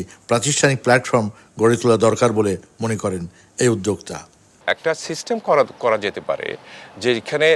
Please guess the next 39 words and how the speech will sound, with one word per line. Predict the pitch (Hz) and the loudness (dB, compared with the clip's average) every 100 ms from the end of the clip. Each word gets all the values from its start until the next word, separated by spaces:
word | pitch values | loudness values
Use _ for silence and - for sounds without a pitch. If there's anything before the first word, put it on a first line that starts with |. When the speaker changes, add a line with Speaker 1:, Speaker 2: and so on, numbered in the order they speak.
| - - | 0 2
Speaker 2:
ধর | 117 - | 2 2
people | 139 156 139 | -2 0 0
will | 123 - | -2 -2
come | 117 127 | 0 0
and | 90 101 | 2 4
buy | 101 - | 4 4
from | 82 73 | -4 -4
me, | 67 | -6
যে | 98 | 0
হ্যাঁ, | 127 107 | 4 6
আমার | 123 123 | 6 2
কাছে, | 117 123 | 2 2
আমি | 110 110 107 | 2 2 6
বললাম | 143 139 104 | 8 6 4
তাকে | 82 - | 0 0
যে | 95 | 2
আমার | 104 104 | 2 0
কাছে | 110 107 | -4 0
চন্দ্রমল্লিকার | 127 123 117 110 101 104 | 0 2 0 0 -2 -2
তিনশো | 123 101 87 | -4 -6 -2
চারা | 107 92 71 | 0 2 0
আছে, | - - | -4 -12
he | 120 107 | -6 -4
comes | 107 107 | -4 -6
and | 87 71 | -8 -6
buy। | 57 - - | -8 -10 2
ক্রেতা | 185 190 180 | 4 6 4
খোঁজার | - 151 185 - | 4 4 4 2
সময় | 156 143 104 | 2 4 4
আমার | 82 71 | 0 -4
নাই, | - - | -14 -6
প্রয়োজনের | 135 135 123 120 117 | 0 2 2 2 0
অতিরিক্ত | 110 107 - 104 - | -2 -6 -6 -10 -6
ধুন্দুল | 117 107 82 65 | -6 -4 -6 -8
আছে, | - - - - - - - - | -14 -18 -20 -20 -20 -20 -12 -2
somebody | 165 175 165 - | 0 2 2 2
comes | 117 117 107 | -2 -2 -6
and | 82 82 | 0 0
buys | 85 | 0